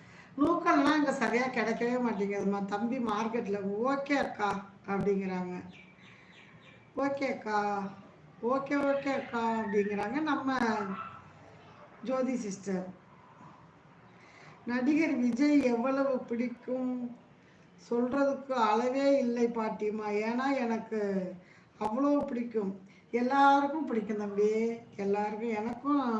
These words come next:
அவ்வளோ பிடிக்கும். நான் அந்த இதுல கூட பார்த்தேன், சேலத்துக்கு போயிருந்தாங்க இல்லையா, அப்ப பார்த்தேன் பாருங்க. என்னோட மகன் மாதிரி வயசு,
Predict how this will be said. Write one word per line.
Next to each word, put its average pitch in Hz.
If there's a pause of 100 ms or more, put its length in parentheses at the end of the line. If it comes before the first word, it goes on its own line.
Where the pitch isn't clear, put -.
(160)
அவ்வளோ 214 (180)
பிடிக்கும். 208 (680)
நான் 226
அந்த 220 (340)
இதுல 247
கூட 277 (100)
பார்த்தேன், 208 (3250)
சேலத்துக்கு 262
போயிருந்தாங்க 220
இல்லையா, 214 (120)
அப்ப 202
பார்த்தேன் 208
பாருங்க. 196 (800)
என்னோட 220 (1800)
மகன் 277
மாதிரி 262 (300)
வயசு, 240